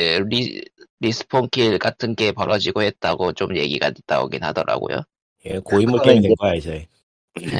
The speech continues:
Speaker 3: 생길 수밖에 없는 문제고, 저거를, 저거를 해결하기 위해서 투 세이브 파일 갖고 있는 사람들은 쓰리에서 그냥 "너희들 그냥 랭킹 매치부터 시작해라." 라면서 랭크 올려주고 시작을 하긴 하는데,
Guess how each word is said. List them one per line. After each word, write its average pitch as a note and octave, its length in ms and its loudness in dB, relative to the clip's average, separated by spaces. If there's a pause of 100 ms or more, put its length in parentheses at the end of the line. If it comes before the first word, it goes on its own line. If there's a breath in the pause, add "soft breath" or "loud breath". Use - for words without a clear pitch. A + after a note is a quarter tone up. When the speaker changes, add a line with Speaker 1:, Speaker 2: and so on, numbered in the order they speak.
Speaker 3:
생길 D3 280 2
수밖에 - 320 -4
없는 A2 360 2
문제고, G#2 720 -6 (320)
저거를, A#2+ 1400 -4 (520)
저거를 B2+ 500 0
해결하기 C#3 560 -2
위해서 G#2 280 -6 (100)
투 G3 420 0
세이브 E3+ 440 0
파일 C#3 200 2
갖고 - 320 -2
있는 A#2+ 200 -2
사람들은 A2+ 640 0 (520)
쓰리에서 F#3+ 460 2
그냥 A2+ 280 2
"너희들 A2+ 340 4
그냥 G2+ 240 -2
랭킹 F#2+ 300 -2
매치부터 A2 460 -4
시작해라." C3+ 500 4
라면서 G2 340 4
랭크 E2+ 300 -2
올려주고 A#2 460 0
시작을 A#2+ 400 -2
하긴 A2+ 260 -2
하는데, G#2 480 -2